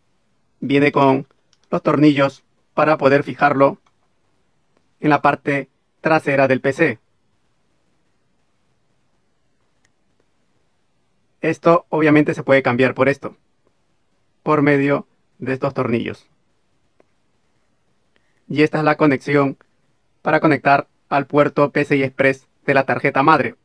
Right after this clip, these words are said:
o placa base del P C de sobremesa. Y aquí, como pueden ver, vienen los controladores.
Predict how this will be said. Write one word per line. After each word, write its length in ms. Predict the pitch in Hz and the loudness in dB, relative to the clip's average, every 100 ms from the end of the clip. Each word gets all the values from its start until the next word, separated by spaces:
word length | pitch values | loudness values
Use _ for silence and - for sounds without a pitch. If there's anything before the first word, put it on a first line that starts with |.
| _ | _
o 120 | 123 | -6
placa 280 | 127 135 143 | -2 0 2
base 320 | 156 - 139 - _ _ _ _ _ | 2 0 -8 -18 _ _ _ _ _
del 240 | - 143 | -4 -2
P 100 | 139 | -2
C 220 | 131 147 139 | -2 -2 -2
de 80 | |
sobremesa. 500 | 147 135 143 147 - - _ _ _ _ _ _ _ _ _ _ _ _ _ _ _ _ _ _ _ _ _ _ - | 0 2 2 0 -4 -16 _ _ _ _ _ _ _ _ _ _ _ _ _ _ _ _ _ _ _ _ _ _ -6
Y 100 | 170 | -4
aquí, 180 | 160 160 | -2 0
como 160 | 156 | 0
pueden 240 | 151 147 139 | 2 2 2
ver, 140 | 143 | 0
vienen 260 | 143 143 135 | 0 2 0
los 100 | 135 | 0
controladores. 800 | 135 127 120 113 104 101 _ | -4 -2 -2 -2 -4 -10 _